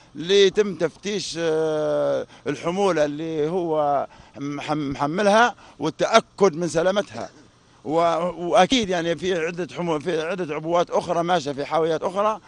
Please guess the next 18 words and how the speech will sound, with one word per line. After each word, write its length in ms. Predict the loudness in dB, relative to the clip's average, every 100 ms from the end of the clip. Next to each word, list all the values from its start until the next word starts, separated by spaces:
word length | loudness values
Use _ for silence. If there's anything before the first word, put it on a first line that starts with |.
| -20 -16
ونطلب 560 | -4 -2 0 -2 -2 -4
حتى 220 | -2 -4
كذلك 360 | -4 -2 -2 0
أمر 240 | -2 -2
من 260 | -4 -6 -6
جميع 340 | -4 -4 -4
نقاط 320 | -4 -2 0
التفتيش 520 | 0 -4 -2 -2 -2 -6 -20 -20 -14 -6
يسلطوا 640 | -4 4 6 8 6 0
الضوء 280 | 8 10 10
على 260 | 8 6 6
ال-، 240 | 4 2 2 2 2 2
هذه 460 | 0 0 -4 -4
الشاحنات 840 | -4 -2 -2 0 4 6 8 6 2
والحاويات 840 | -4 -2 0 0 4 6 6 6 2
والتأك-، 500 | -2 0 0 -2 -8
والتأكد 680 | -4 0 0 0 -4 -2
منهن 400 | -2 -2 -2 -8